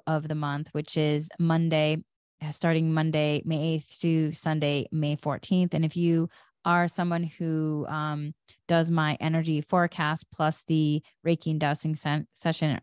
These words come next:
in the early of the month, you already heard me talking about this, but I'm going to say it here as well for everyone.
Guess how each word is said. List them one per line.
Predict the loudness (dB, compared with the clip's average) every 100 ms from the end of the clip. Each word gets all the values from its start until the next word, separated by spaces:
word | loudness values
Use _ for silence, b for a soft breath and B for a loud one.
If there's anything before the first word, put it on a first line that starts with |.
| _
in | 0 2
the | 2
early | 2 4 4
of | 4
the |
month, | 4 4 2 -2 B B B
you | 2 4
already | 4 2 2
heard | 0 -2 -2
me | -4
talking | 0 0 0 0
about | 2 2
this, | 0 -4 -2
but | 0
I'm | 0
going | 0 0 0
to | -2 -4
say | -4 -2 0 0
it | -4
here | -4 -2 0
as | -2 0
well | 2 0
for | 0 -2
everyone. | 0 0 2 2 0